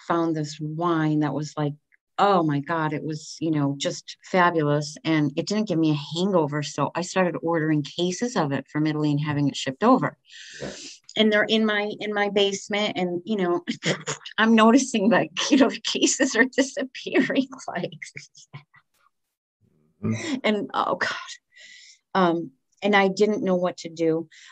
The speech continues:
Speaker 1: I, I, you know, I start, actually, he never said a word to me, never said, "Don't drink,"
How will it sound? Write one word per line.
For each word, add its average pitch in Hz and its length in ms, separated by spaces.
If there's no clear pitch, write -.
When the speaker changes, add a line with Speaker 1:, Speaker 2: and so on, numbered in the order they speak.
Speaker 1:
I, 220 220
I, 190 100
you 214 140
know, 190 200
I 202 140
start, 202 480
actually, 208 720
he 262 240
never 247 260
said 214 200
a 190 40
word 190 280
to 160 100
me, 147 180
never 202 420
said, 185 320
"Don't 170 240
drink," 160 380